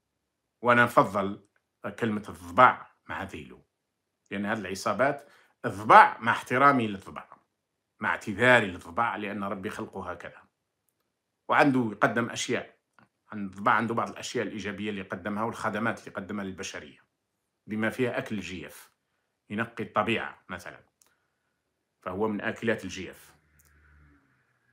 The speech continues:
لكن لو نجو نلخصوها بعبارات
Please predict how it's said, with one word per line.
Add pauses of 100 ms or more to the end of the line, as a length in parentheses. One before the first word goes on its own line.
(400)
لكن
لو
نجو
نلخصوها
بعبارات